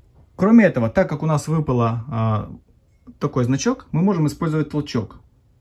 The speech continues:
Мы толкаем этого, а, гремлина в соседнюю зону.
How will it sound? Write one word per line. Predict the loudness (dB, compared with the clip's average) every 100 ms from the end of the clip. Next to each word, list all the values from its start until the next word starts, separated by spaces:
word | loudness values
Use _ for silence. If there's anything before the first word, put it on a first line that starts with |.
| _ _ _ _ _ _ _
Мы | -2 -2 -2 -6 -20 -20 -4
толкаем | -4 -2 -2 0 -4
этого, | -6 -4 -2 -2 -4 -10 -14
а, | -6 -4 -2 -4 -8 -10
гремлина | -4 0 2 0 -2
в |
соседнюю | -6 -6 -2 0 0
зону. | 0 -4